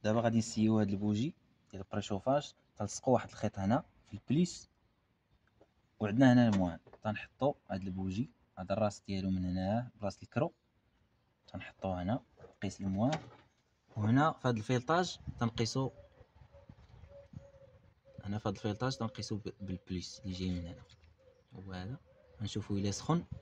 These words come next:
الراس ديالو راه مزيان، ما سخنش خاسر. نحسبو واحد، جوج، ثلاثة، أربعة، خمسة، ما سخنش، هذا محروق. غادي نشوفو تجربة لهاد البوجي الآخر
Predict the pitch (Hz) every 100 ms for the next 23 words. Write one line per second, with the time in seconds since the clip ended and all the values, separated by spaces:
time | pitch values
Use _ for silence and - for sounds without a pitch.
0 | - - - 110 104 - 104 110 147 185
1 | _ _ 95 104 95 92 87 82 _ -
2 | - 107 107 - 165 - 110 - - -
3 | - - - - - - - - - -
4 | 95 95 107 - - - 98 104 127 117
5 | - - 101 98 110 113 - 98 101 117
6 | 104 - 98 98 - 92 - - 95 92
7 | 110 - 87 82 _ _ - - 95 98
8 | 110 123 113 107 101 104 107 117 - 107
9 | 101 101 104 101 101 -